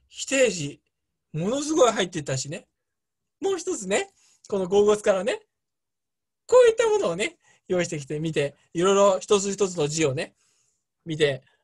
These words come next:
まいりましたけどもね、思ったんですよ、一つ。このね、学っていう字ね、ありますけどもね、この字をね、もうちょっと語りたかったと思ってね、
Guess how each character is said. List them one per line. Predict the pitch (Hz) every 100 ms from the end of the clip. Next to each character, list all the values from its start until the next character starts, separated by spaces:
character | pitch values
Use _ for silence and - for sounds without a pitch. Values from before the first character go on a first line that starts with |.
| _
ま | 147 147
い | 165
り |
ま | 202
し | 214
た | 190
け | 139
ど | 131
も |
ね、 | 139 139 131 _ _ _ _ _ _ _ _ _ _ _ _ _ _ _ _ _ -
思 | 190
っ | 214
た | 170
ん | 143
で |
す | 131 -
よ、 | 131
一 | - 131
つ。 | 131 120 _ _ _ _ _ _ _ _ _ _
こ | - 220
の | 277 262
ね、 | 175 131 _ _ _ _ _ _ _ _ _
学 | 147 370 302
っ | 202
て | -
い | 139
う |
字 | 127 131
ね、 | 160 _
あ | 147
り | 160
ま | 165
す | -
け |
ど | 131
も | 131
ね、 | 311 _ _ _ _
こ | - 226
の | 339
字 | 311 349
を | 247
ね、 | 139 131 131 _ _ _ _ _ -
も | -
う | -
ち | 440
ょ |
っ |
と | -
語 | 330 370
り | 349
た | 302
か | 302
っ | -
た | - - - _ _ _
と | 214
思 | 196
っ |
て | 175 151
ね、 | 143